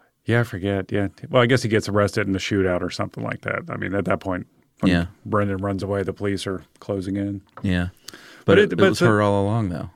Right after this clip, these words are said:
Speaker 1: Yeah, it's a nice ending, too, 'cause it's, he doesn't do anything.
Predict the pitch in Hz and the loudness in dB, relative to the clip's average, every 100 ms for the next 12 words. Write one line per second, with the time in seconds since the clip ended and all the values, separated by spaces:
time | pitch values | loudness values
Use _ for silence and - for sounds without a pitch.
0 | - - 202 147 147 135 139 151 151 110 | -12 -6 -6 -4 2 4 4 2 0 0
1 | 131 123 95 101 - - - 107 110 107 | -2 -2 -2 -2 -4 -8 -6 -2 2 2
2 | 113 131 - _ _ _ 120 107 110 113 | 0 -6 -12 _ _ _ -4 0 2 4
3 | 113 107 98 95 | 2 2 0 -2